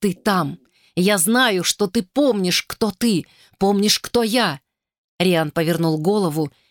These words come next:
и Николас увидел преисполненные ярости золотые глаза. А потом сила крыльев Риана оттолкнула его,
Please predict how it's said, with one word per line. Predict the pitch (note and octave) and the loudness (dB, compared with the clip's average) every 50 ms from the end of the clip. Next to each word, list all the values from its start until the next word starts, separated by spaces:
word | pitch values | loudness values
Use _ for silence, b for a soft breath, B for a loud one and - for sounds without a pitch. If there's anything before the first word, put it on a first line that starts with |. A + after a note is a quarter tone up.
| _ _ | _ _
и | - A3+ | 0 2
Николас | A#3 A#3+ A3+ - F#3+ F#3 F3 - - | 2 2 0 0 0 0 0 0 0
увидел | F#3 F3 G3+ G3+ F3 F#3 F3+ E3+ | 0 -2 -2 0 0 0 -2 -2
преисполненные | - - G3 G3 F#3 - - - - G#3+ G3+ F3+ F#3 F3+ F3 F3+ F3 F3 | -2 -2 0 2 2 0 0 0 0 0 0 0 0 0 0 0 0 0
ярости | F3 F3 G#3+ A3 G3+ F#3 D#3+ - - - | 0 0 0 0 0 0 -2 -4 -2 -2
золотые | D#3+ D3 E3 D#3 D#3+ D#3 - F#3 F3 D#3 D3+ | -2 -2 0 0 -2 -2 -2 0 0 0 0
глаза. | D#3 E3 E3 E3 C#3+ D3+ D#3+ D3 D3 - _ _ _ _ _ _ _ _ _ _ - | 0 0 0 0 0 0 -2 -2 -2 -6 _ _ _ _ _ _ _ _ _ _ -6
А | F#3 | -4
потом | - E3 - F3+ E3 E3 | -4 -2 -2 -2 -2 0
сила | - - - F#3+ F3 F3 | 0 0 0 0 -2 -2
крыльев | - - F#3 F#3+ F3+ E3 D#3+ D#3+ D#3 - | -4 -2 0 0 0 0 0 -2 -2 -2
Риана | F3 F3+ G3+ F#3+ E3+ E3+ E3 D#3+ D3+ - _ _ _ _ _ | 0 0 2 0 0 0 -2 -4 -6 -6 _ _ _ _ _
оттолкнула | - G3+ - _ - G3+ F#3 E3+ - - A3 A3+ A#3 A3+ F#3+ | -8 -8 -6 _ -2 -2 -2 -2 -2 0 0 2 2 2 2
его, | F#3 F3+ E3+ E3 D#3+ F3 E3+ D#3 - | 2 2 0 0 0 0 0 -2 -2